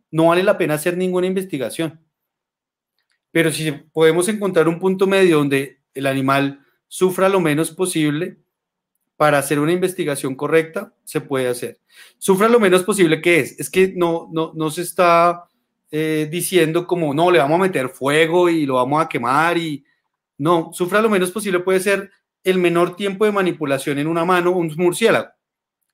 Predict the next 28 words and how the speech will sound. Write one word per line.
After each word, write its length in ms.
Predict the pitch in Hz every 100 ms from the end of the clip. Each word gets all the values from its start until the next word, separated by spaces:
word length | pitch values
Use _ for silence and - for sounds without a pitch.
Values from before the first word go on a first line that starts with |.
| -
por 120 | 120
ejemplo, 400 | 139 135 104 95 _ _ _ _ _ -
o 480 | 160 190 226 - _
la 180 | 156 160
menor 360 | 160 160 160 165
cantidad 380 | 185 185 180 147
de 120 | 160
tiempo 400 | 185 180 175 180
que 120 | 185
se 300 | 180 160 -
observe 840 | - 151 - 180 165 151 170 180 -
una 200 | 170 160
ballena 680 | 165 156 143 147 151 156 - _ _
con 180 | 156 147
su 140 | 147
vallenato. 600 | 131 120 123 165 170 110 - _ _ _ _ _
Eso 380 | - 190 196 208
es 360 | 202 208 - -
mejorar 440 | 170 175 175 147 143
sus 160 | 156
condiciones 520 | - 175 160 135 131
de 120 | 135 151
calidad 340 | 139 120 110
de 100 | 123
vida, 240 | 139 117 - _ _
de 80 | 139
bienestar 420 | 143 135 123 139
animal. 340 | 135 135 107